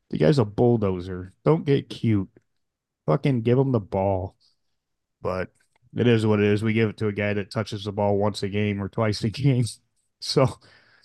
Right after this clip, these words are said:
put all our faith in that guy. Yeah, that's a smart move. Thank God we won, or I would have been bitching about that play the entire offseason. So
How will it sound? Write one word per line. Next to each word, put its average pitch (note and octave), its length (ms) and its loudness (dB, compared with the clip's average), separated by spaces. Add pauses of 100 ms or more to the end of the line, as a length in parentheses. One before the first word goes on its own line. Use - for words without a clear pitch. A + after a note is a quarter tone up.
(180)
put D3+ 100 8
all C3 140 6
our A2 140 4
faith A2 280 0
in G2 80 -2
that G2 200 -2
guy. F#2 360 -2 (200)
Yeah, A2+ 200 -6
that's A2+ 260 -6
a G#2+ 60 -4
smart G2+ 320 -8
move. G2 280 -4 (760)
Thank G#2+ 180 0
God A2+ 200 4
we A2+ 120 6
won, G#2+ 300 4
or G2 120 2
I G#2 120 4
would G2+ 160 2
have F#2+ 80 -2
been G2 180 -4
bitching A2 380 -4
about G#2+ 260 -2
that A2 240 -2
play A2 480 0 (400)
the G#2 80 -6
entire G#2 440 -4
offseason. G2+ 680 -6 (960)
So F2+ 320 -2